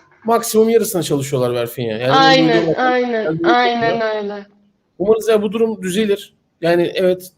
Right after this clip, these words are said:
Speaker 1: Tanju Bey'in yaptığı bence de doğru değil. Yani insan haklarına kesinlikle aykırı. Sonuçta
Speaker 2: Ya bir de
Speaker 1: onlar
Speaker 2: C H P gibi bir partide de bunu yapamazsın yani.
Speaker 1: sıfatıyla bulunuyor. Ama bir o kadar da yanlış. Mehmet Özseki de burada.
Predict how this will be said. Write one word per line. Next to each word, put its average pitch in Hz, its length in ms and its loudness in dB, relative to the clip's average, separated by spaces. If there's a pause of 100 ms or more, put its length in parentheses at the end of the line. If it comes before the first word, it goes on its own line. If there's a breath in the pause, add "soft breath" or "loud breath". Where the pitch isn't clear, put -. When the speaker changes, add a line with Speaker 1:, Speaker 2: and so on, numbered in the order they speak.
Speaker 1:
Tanju 170 300 0
Bey'in 180 140 4
yaptığı 180 540 0
bence 170 240 0
de 175 40 2
doğru 135 320 0
değil. 131 220 -6
Yani 131 180 -4
insan 143 240 -2
haklarına 147 300 -4
kesinlikle 147 520 -8
aykırı. 135 420 -4 (160)
Sonuçta 139 500 -4 (240)
Speaker 2:
Ya 269 120 2
bir 302 80 2
de 370 40 4
Speaker 1:
onlar 349 100 6
Speaker 2:
C 330 160 6
H 330 180 2
P 381 100 4
gibi 339 240 0
bir 339 160 -2
partide 320 360 4
de 339 100 6
bunu 302 160 8
yapamazsın 240 800 6
yani. 185 480 0 (460)
Speaker 1:
sıfatıyla 147 380 -2
bulunuyor. 147 440 0 (440)
Ama 180 380 2 (180)
bir 190 100 -2
o 190 120 2
kadar 160 300 2
da 165 40 2
yanlış. 185 300 0
Mehmet 165 220 -4
Özseki 131 400 -8
de 117 120 -6
burada. 113 340 -8